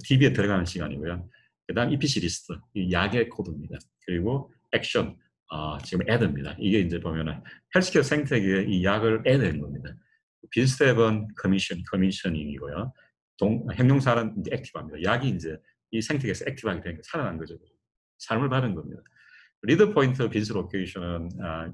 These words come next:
아, 위치 코드입니다. 그래서 이게 존슨 앤 존슨이면은, 어, 미국에 있는 어느 공장에, 예를 들어서 어느 건물에, 예를 들어서 코드가 되게 됩니다.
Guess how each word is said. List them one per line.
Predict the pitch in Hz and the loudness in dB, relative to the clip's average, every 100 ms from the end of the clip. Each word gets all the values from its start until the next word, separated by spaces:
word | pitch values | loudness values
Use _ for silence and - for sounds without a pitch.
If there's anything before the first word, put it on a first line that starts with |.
| - | -14
아, | 82 | -8
위치 | 90 - | -6 -6
코드입니다. | 139 92 82 80 - - _ _ | -8 -10 -12 -14 -20 -20 _ _
그래서 | 78 - 85 _ _ _ _ | -20 -16 -18 _ _ _ _
이게 | 92 101 - | -2 -2 0
존슨 | 113 117 123 | 0 2 2
앤 | 92 | 0
존슨이면은, | 95 87 85 78 78 101 101 - _ | 0 -2 -6 -8 -6 -6 -8 -18 _
어, | - - 113 131 151 | -20 -20 -16 -10 -4
미국에 | 123 107 90 | -2 0 -2
있는 | 80 85 104 113 107 | -2 -2 -4 -4 -6
어느 | 82 95 95 | -4 -2 -4
공장에, | - 80 80 82 80 82 113 139 135 | -6 -8 -6 -4 -4 -2 -2 -2 -4
예를 | 95 90 | -6 -6
들어서 | 85 78 - 87 - | -6 -8 -8 -10 -8
어느 | 73 76 101 107 107 _ | -10 -4 -2 -4 -6 _
건물에, | - 78 78 80 107 131 131 _ - | -12 -10 -8 -6 -6 -8 -12 _ -10
예를 | 82 78 | -8 -8
들어서 | 78 - _ | -14 -18 _
코드가 | - 113 90 | -14 -12 -12
되게 | 80 | -14
됩니다. | - - | -20 -20